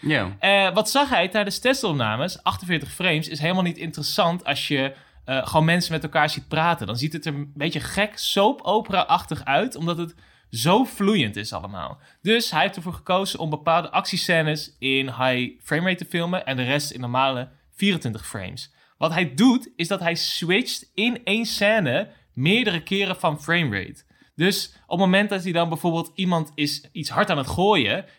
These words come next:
Speaker 2: is het snel en dan zie je weer een gezicht die gaat praten, is het weer langzaam.
Speaker 1: Dit is zo kut,
Speaker 2: Het is
Speaker 1: man.
Speaker 2: fucking irritant. Ik dacht de hele tijd, ik keek naar Jacint van, "Huh, is, is het beeld nou aan het stotteren of zo? Is er iets met die projector?"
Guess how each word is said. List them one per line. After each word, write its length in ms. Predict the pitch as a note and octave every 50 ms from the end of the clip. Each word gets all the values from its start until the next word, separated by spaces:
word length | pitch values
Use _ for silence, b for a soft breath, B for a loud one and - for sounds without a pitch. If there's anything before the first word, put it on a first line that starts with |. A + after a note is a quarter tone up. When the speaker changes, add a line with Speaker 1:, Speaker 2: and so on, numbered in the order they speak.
| b b
Speaker 2:
is 120 | D#3 D#3
het 180 | F3 F3 - -
snel 520 | - - - E3 C#3 A#2+ B2 D3+ F#3+ - -
en 100 | D#3+ D3+
dan 160 | D3 D3 C#3
zie 140 | B2 D3 D3
je 60 | C#3
weer 160 | D3 C#3+ C3
een 60 | C#3
gezicht 380 | - D3+ A#2 B2 D#3+ F#3 F3+ -
die 80 | D#3
gaat 140 | D3 C3+ B2
praten, 420 | - A#2+ A2+ G#2+ G#2+ - E3+ F3+ F3+ B B B B
is 140 | - G#3+ A3+
het 100 | A3+ G#3
weer 140 | E3+ F#3+ E3+
langzaam. 580 | D#3+ F3+ G#3 A3 G#3 - - A#2 G2+ G#2+ A#2+ -
Speaker 1:
Dit 180 | - G#2+ A2 G2+
is 300 | A#2+ - - - - -
zo 260 | - C3+ A#2 G#2 F#2+
kut, 220 | - - - D#2+ D#2
Speaker 2:
Het 120 | - -
is 140 | C4 B3 C#2+
Speaker 1:
man. 160 | C#2+ D2+ - -
Speaker 2:
fucking 640 | - - - - C4+ F4 F#4+ F#4 F#4+ - A3 G#3
irritant. 480 | - E3 D#3 D#3+ D3+ D#3+ D3 F3 F3+ -
Ik 80 | G#3+
dacht 180 | F3+ A#3 A3 -
de 60 | G#3
hele 240 | F3+ F3 A3+ C4 B3+
tijd, 260 | B3 A3 A3 A#3 A3+ -
ik 100 | E3 D3+
keek 180 | - F3 E3+ E3
naar 80 | E3
Jacint 300 | D3+ D3 - F#3 E3+ D3
van, 220 | - - B2 - - _ _
"Huh, 120 | - C#3+ D3+ - - _ _ _ _ -
is, 340 | D3 D3 - - - _ -
is 120 | - D3+ -
het 100 | C#3+ A#2
beeld 140 | C#3+ E3+
nou 120 | F3+ E3 A#2+
aan 60 | -
het 80 | - -
stotteren 340 | - A3+ B3 - B3+ A#3
of 80 | A#3+ A3+
zo? 180 | - A3+ G#3+ B3
Is 160 | A#3 F#3+ F3 F#3+
er 60 | F3
iets 100 | F3+ F3
met 120 | F3+ E3+
die 100 | - E3+
projector?" 640 | - E3 D#3 D3 C#3+ F3+ - - - F#3+ A3+ C#4+